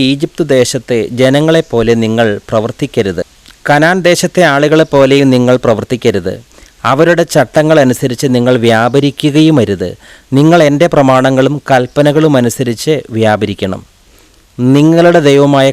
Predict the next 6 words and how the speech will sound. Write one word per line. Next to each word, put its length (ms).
കർത്താവ് 400
ഞാനാണ്. 500
നിങ്ങൾ 400
എൻ്റെ 160
കൽപ്പനകളും 640
പ്രമാണങ്ങളും 640